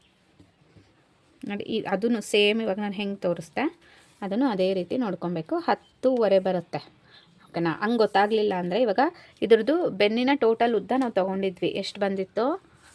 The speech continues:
ಹದಿನಾ-, ಹದಿನಾಲ್ಕು ಇಂಚ್ ಬಂದಿತ್ತು. ಎಕ್ಸ್ಪ್ಯಾಂಡ್ ಆಗಿದ್ರೆ ಹದಿನಾಲ್ಕು ಇಂಚ್ ಬರುತ್ತೆ. ಹದಿನಾಲ್ಕರಲ್ಲಿ ಇಲ್ಲಿ ಎಷ್ಟಿದೆ? ನಾಲ್ಕು ಇಂಚಿದೆ.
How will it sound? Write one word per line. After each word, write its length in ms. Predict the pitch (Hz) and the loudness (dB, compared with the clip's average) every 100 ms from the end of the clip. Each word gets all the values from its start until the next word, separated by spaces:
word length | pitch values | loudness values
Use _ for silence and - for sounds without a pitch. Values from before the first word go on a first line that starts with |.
| - - _ | -20 -20 _
ಹದಿನಾ-, 840 | 226 190 208 226 226 226 226 - - | 0 0 -2 -2 0 -2 -4 -8 -8
ಹದಿನಾಲ್ಕು 480 | 208 226 233 208 269 | -4 0 2 2 0
ಇಂಚ್ 180 | 285 - | -2 -2
ಬಂದಿತ್ತು. 380 | 196 190 180 | -2 -4 -6
ಎಕ್ಸ್ಪ್ಯಾಂಡ್ 480 | 160 - - 208 202 | -6 -8 -4 -4 -2
ಆಗಿದ್ರೆ 400 | 175 175 233 415 - _ _ - | -4 -2 -4 -4 -10 _ _ -10
ಹದಿನಾಲ್ಕು 460 | 185 185 185 180 214 | -8 -6 -6 -6 -6
ಇಂಚ್ 120 | 233 | -6
ಬರುತ್ತೆ. 280 | 165 170 151 | -6 -8 -8
ಹದಿನಾಲ್ಕರಲ್ಲಿ 1040 | - 220 208 269 247 214 - 175 160 240 - - - - - _ - - | -4 -4 0 2 2 0 0 -2 0 -2 -2 -10 -20 -20 -20 _ -16 -6
ಇಲ್ಲಿ 280 | 233 226 | -2 4
ಎಷ್ಟಿದೆ? 380 | 233 202 190 226 | 4 4 2 4
ನಾಲ್ಕು 480 | 285 208 208 208 - | 4 4 2 0 -4
ಇಂಚಿದೆ. 460 | 190 - 160 - | -6 -4 -6 -8